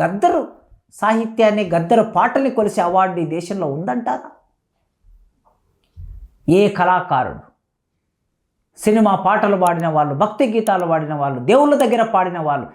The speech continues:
ఏ కళాకారుడైనా ఇన్ని కోట్ల మంది హృదయాల్లో గూడు కట్టుకొని ఉంటాడా?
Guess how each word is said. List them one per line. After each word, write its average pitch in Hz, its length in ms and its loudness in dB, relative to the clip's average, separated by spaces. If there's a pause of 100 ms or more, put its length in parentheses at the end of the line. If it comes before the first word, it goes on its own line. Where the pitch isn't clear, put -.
(300)
ఏ 254 260 4
కళాకారుడైనా 254 1040 0 (140)
ఇన్ని 302 280 4
కోట్ల 311 380 2
మంది 247 560 -4 (140)
హృదయాల్లో 226 500 4
గూడు 226 260 -4
కట్టుకొని 214 440 -4
ఉంటాడా? 180 420 -8